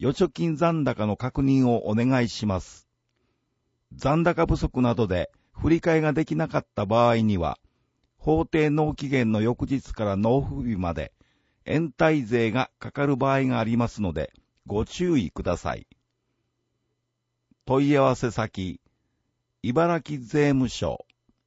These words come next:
電話、六二三の一一三一。確定申告が間違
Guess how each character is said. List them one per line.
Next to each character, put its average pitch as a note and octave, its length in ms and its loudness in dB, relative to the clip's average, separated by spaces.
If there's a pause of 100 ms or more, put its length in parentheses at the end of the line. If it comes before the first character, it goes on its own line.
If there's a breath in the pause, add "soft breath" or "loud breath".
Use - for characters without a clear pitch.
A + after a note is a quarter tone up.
(640)
電 B2+ 320 2
話、 G#2+ 260 0 (800)
六 C#3 640 -2
二 C#3+ 560 0
三 A#2 360 -2 (140)
の A2 380 -2 (440)
一 B2+ 520 -6 (100)
一 D3 540 -8
三 C3 420 -2 (320)
一。 - 420 -6 (2250)
確 - 280 -4
定 G3 300 0
申 F3+ 320 -4
告 F#2+ 300 -6
が F2+ 160 -4
間 G#2 140 0
違 - 20 -6